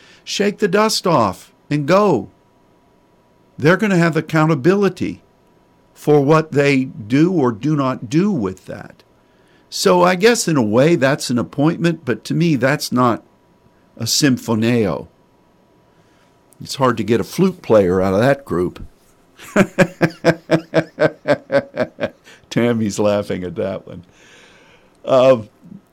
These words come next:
but, you know, if you're gonna symphoneo, that's agreement. You, you're, you're there to debut an orchest-, an orchestral piece that the divine, uh,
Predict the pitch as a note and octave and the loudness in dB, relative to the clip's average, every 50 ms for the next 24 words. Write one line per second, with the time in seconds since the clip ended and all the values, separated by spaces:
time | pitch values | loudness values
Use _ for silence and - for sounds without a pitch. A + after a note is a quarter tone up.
0 | - - - D#2 C3 C3 E3+ D#3+ - - - _ _ - - E3+ F3+ E3 E3 - | -20 -20 -16 -10 -2 4 4 4 4 2 -4 _ _ -6 -4 -2 2 4 4 6
1 | D#3+ D#3 D#3 D#3 - - E3+ E3+ D#3+ F#3 E3 D#3+ - - - F#3+ F3 - - D3+ | 6 6 4 4 2 0 0 0 0 0 0 0 0 0 -2 -2 -2 -2 -4 -2
2 | D3+ D#3 E3 G3 G#3 E3+ C3 B2 A#2 C#3+ C#3 C#3 - C#3 A#2+ A2 C#3 E3+ G3 G3 | 0 2 2 2 4 4 4 4 4 2 2 2 -2 -6 -4 -2 -2 -2 0 0
3 | D3+ A2+ G#2+ G2+ - _ _ _ _ _ - A2+ G#2 A#2 C3 C3+ B2 - C3+ B2+ | 0 0 -2 -2 -4 _ _ _ _ _ -10 -8 -2 0 0 0 -2 -4 -4 -2
4 | B2+ C3+ C#3 C#3+ - B2 C3+ D#3+ F#3 F3+ D3 C3 C3 C#3 C3+ C3 B2 B2 B2 - | -2 0 -2 -2 -2 0 2 2 2 0 0 2 2 4 4 4 2 0 -2 -6
5 | B2+ A2 G#2+ A2+ A2 G#2+ F2+ E2+ A2 C3 E3+ F#3 D#3+ A#2+ G#2 G2+ A2+ A#2 - _ | -8 -2 0 0 0 0 -2 -4 -4 -2 0 2 2 2 2 0 -2 -4 -6 _
6 | _ _ - A#2 A2+ A2 B2 C3+ D#3 E3+ E3+ - C3+ B2 - - - _ _ - | _ _ -8 -6 -4 -2 0 2 2 0 2 0 -2 -2 -2 -6 -10 _ _ -20
7 | _ - A#2+ A#2 B2 B2+ B2 A#2+ - - F#3 F#3 F#3 - - - E3 C#3 A#2 - | _ -6 -2 0 0 0 0 -2 -2 0 2 2 2 0 -2 0 0 0 0 -2
8 | - - C3+ B2 A2+ G#2+ - - - _ - _ _ _ _ _ _ _ _ - | -4 -4 -2 -2 -2 -2 -6 -8 -10 _ -20 _ _ _ _ _ _ _ _ -6
9 | - C3 C3+ C3 - - C3 A2+ A#2+ A#2 A2 C3+ C3+ C#3+ C#3 C3+ C3+ C3 B2+ B2+ | -2 -2 -2 -2 0 -2 0 2 2 0 2 2 2 2 2 2 2 0 0 -2
10 | - _ _ _ _ _ _ _ _ _ _ _ _ _ - - - D2 D#2+ F2+ | -4 _ _ _ _ _ _ _ _ _ _ _ _ _ -20 -20 -20 -16 -16 -18
11 | - - - B2 A2+ A2 G2 E2+ D#2 - | -16 -6 0 2 2 4 2 2 0 -4